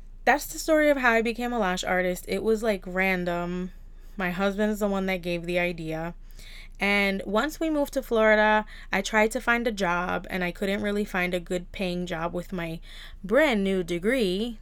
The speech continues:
that I was supposed to find, like, a great paying career. They were trying to pay me, like, seventeen dollars an hour to work at another community college, and I just wasn't feeling it. So I had a real conversation with my husband. He was my fiance at the time,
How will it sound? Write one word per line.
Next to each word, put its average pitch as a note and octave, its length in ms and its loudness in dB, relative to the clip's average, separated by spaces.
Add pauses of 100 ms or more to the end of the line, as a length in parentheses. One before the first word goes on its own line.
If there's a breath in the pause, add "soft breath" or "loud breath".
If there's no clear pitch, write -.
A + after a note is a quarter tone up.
that F3+ 160 0
I F#3 120 4
was F#3 120 2
supposed A3 380 -2
to G3+ 80 -6
find, F#3+ 400 -2
like, F3+ 200 -2
a E3 80 -4
great G3+ 520 0
paying G#3 340 -2
career. G3+ 640 0 (320 loud breath)
They B3+ 140 4
were B3+ 80 4
trying A3+ 180 0
to G#3+ 80 -2
pay A3 160 -2
me, G#3+ 100 0
like, F3+ 200 -2
seventeen F#3+ 440 -2
dollars F#3 280 -2
an E3+ 60 -4
hour E3 340 -4
to F3 180 -6
work E3 260 -4
at F3 120 -4
another G#3 260 -2
community F3+ 400 -4
college, E3 540 -4
and F3 160 -2
I F3 80 -2
just G3 200 -6
wasn't E3+ 320 -6
feeling E3+ 300 -10
it. - 180 -10 (380 loud breath)
So - 160 2
I F#3 60 4
had G3 240 4
a G3+ 80 4
real G3 200 4
conversation G3+ 680 -2
with F#3 100 -2
my F#3+ 160 -2
husband. F3 580 -2 (100)
He - 220 -4
was A#3+ 200 -2
my A#3+ 160 -2
fiance G#3 600 -2
at F#3 120 -2
the F3+ 80 -2
time, F3+ 500 -4